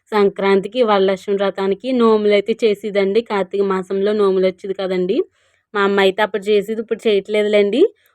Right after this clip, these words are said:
ఇప్పుడైతే రెండు సార్లే తోముతున్నాము. సంక్రాంతికి, వరలక్ష్మి వ్రతానికి కంపల్సరీ రె-, రెండు సార్లు అయితే సామాన్లు అయితే తోముతామండి.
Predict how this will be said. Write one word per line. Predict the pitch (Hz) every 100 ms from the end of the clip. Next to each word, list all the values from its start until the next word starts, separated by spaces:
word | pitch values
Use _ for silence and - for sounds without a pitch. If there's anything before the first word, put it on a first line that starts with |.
| _
ఇప్పుడైతే | 214 233 220 208
రెండు | 240 233 214
సార్లే | 220 202 214
తోముతున్నాము. | 214 220 214 - 214 202 214 269
సంక్రాంతికి, | 233 208 202 202 196 196 254
వరలక్ష్మి | 226 220 202 - 202
వ్రతానికి | 196 196 190 190
కంపల్సరీ | 240 214 196 202 196 202 190 233
రె-, | 226 214 214
రెండు | 208 202
సార్లు | 196 196 190
అయితే | 185 214
సామాన్లు | 240 220 185 185 185
అయితే | 185 196
తోముతామండి. | - 202 185 196 190 185 180